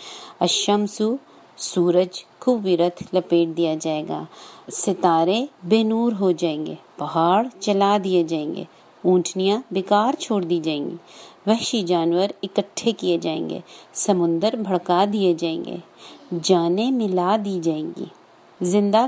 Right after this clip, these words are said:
گاڑی ہوئی لڑکی پوچھی جائے گی، کس گناہ کی وجہ سے وہ ماری گئی۔ صرف ان الفاظ کو اگر آپ ایک ماحول میں بیٹھ کر اور اپنے اوپر طاری کر کے سوچیے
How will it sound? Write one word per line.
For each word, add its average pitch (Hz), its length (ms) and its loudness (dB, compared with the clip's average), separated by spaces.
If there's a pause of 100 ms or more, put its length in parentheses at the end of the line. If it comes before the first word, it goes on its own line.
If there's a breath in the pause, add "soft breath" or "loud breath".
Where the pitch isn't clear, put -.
گاڑی 196 280 2
ہوئی 202 180 0
لڑکی 180 400 0 (140)
پوچھی 226 340 -4
جائے 165 220 0 (120)
گی، 190 220 -4 (580 loud breath)
کس - 360 0 (260)
گناہ 190 380 4 (140)
کی 214 220 0
وجہ 175 380 2
سے 185 220 -2
وہ 165 140 0
ماری 160 380 -2
گئی۔ 165 180 -6 (480 loud breath)
صرف 320 460 0
ان 220 220 -2
الفاظ 185 560 0
کو 185 160 -2 (120)
اگر 180 380 0
آپ 170 220 -2 (280)
ایک 185 340 -2
ماحول 165 500 0
میں 202 140 0
بیٹھ 165 340 -2
کر 175 140 -2 (500 loud breath)
اور 170 120 2
اپنے 180 280 2
اوپر 175 280 0 (140)
طاری 165 360 0
کر 185 240 2
کے 175 80 -4
سوچیے 175 540 -2